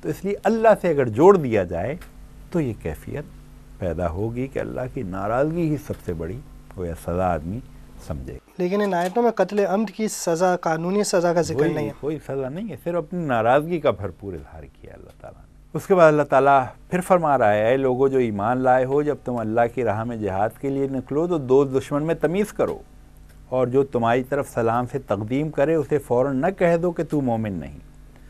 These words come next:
Speaker 1: अगर तुम दुनियावी फ़ायदा चाहते हो, तो अल्लाह के पास तुम्हारे लिए बहुत से अमवाल गनीमत, आखिर इसी हालत में तुम खुद भी उस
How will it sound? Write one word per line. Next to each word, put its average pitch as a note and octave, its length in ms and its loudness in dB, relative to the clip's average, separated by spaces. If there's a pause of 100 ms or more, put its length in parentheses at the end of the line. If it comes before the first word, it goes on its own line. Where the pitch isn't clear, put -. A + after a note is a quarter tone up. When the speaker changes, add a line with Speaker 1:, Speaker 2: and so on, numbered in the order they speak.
(340)
Speaker 1:
अगर C3+ 240 2
तुम A#2+ 280 -2
दुनियावी B2 440 4
फ़ायदा A#2 400 2
चाहते G#2 400 -2
हो, B2 240 -4
तो D3 140 -6
अल्लाह G#2+ 300 -2
के G#2+ 140 -8
पास G2+ 340 -6
तुम्हारे F#2 280 -6
लिए C3 200 -6
बहुत C#3 300 -4
से - 140 -8
अमवाल G2 380 -2
गनीमत, D#2+ 440 -12 (360)
आखिर G#2+ 320 0
इसी B2+ 240 -2
हालत G#2+ 400 -2
में A2 160 -4
तुम G2 200 -8
खुद E3 240 0
भी E3+ 160 2
उस C#3 180 4